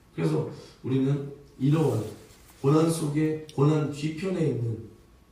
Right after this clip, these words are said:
고난 뒤편에 있는 내가 당하고 있는 고난 동시에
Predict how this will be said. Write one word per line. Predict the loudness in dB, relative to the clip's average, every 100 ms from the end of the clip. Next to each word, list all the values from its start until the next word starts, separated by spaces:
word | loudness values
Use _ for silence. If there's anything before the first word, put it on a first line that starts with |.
| _ _
고난 | 4 4 4
뒤편에 | 0 0 2 4
있는 | 2 2 -2 -8 -18 -18 -2
내가 | -2 0 -2
당하고 | -2 -2 0 0
있는 | 0 -2 -2
고난 | 0 0 -2 -2
동시에 | 0 2 2 4 6 6